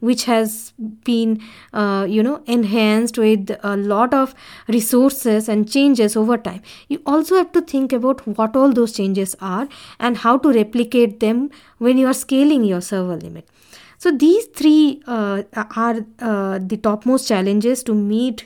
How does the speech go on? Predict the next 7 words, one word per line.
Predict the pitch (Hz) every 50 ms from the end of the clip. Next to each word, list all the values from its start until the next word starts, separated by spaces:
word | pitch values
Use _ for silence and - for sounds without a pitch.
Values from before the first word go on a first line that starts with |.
| _ -
the | - 214
performance | 214 - 208 208 - - 202 202 220 254 262 220
demand | 202 208 196 190 185 196 247 247 - - - - - - _ -
that | 220 196 240 233 226 -
today's | 247 233 202 226 226 240 247 240 - -
online | - 208 208 214 214 208 208 208 214 214 214 202 -
world | 214 202 196 208 202 202 202 202 185